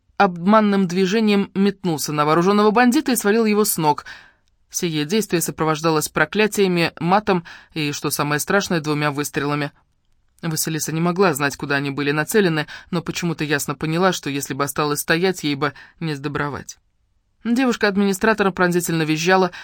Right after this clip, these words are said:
Василиса лежала плашмя, пытаясь слиться с полом, а шеф детективного агентства в это время одерживал сокрушительную победу над вооруженным психом. Наконец он окончательно оглушил его и полностью вывел из строя.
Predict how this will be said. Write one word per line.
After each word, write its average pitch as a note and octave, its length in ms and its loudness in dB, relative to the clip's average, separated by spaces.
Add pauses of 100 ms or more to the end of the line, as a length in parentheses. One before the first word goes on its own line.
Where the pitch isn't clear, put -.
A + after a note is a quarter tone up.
(180)
Василиса F#3 500 0
лежала D3+ 360 0
плашмя, E3+ 420 0
пытаясь D3 380 0
слиться D#3 320 -2
с - 80 -4
полом, G#3 340 2
а D#3+ 100 4
шеф A3+ 180 -2
детективного E3+ 600 0
агентства F#3+ 500 0 (280)
в F#3 60 -2
это F3+ 160 2
время F3+ 300 2
одерживал D#3+ 440 0
сокрушительную D3+ 720 -4
победу F3+ 400 0
над E3 180 0
вооруженным D#3 520 -2
психом. C3+ 500 -4 (480)
Наконец E3 440 -4
он D3 120 -4
окончательно D3 600 -2
оглушил E3 480 -2
его E3+ 260 0
и E3 40 -2
полностью E3+ 500 -2
вывел D3+ 300 0
из D3+ 80 -4
строя. C#3+ 400 0